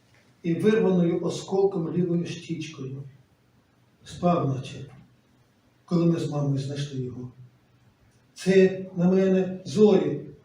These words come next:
з неба посипались», промовив він, коли мама, не зронивши сльози,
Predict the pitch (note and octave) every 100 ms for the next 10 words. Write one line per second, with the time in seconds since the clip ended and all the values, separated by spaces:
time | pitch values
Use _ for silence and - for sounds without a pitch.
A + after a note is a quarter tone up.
0 | _ B2 F3 F#3 C#3+ C#3 - - - E3
1 | D3 B2+ B2+ - - - _ _ _ _
2 | _ _ _ D#3+ E3 D#3 D#3 D3+ C#3 E3+
3 | F3+ - - _ _ _ E3 D#3+ E3 F#3+
4 | F#3 - - - - _ _ - F3 E3
5 | E3+ F3+ A3 G#3+ F#3 F#3+ F#3 D3+ C#3+ B2+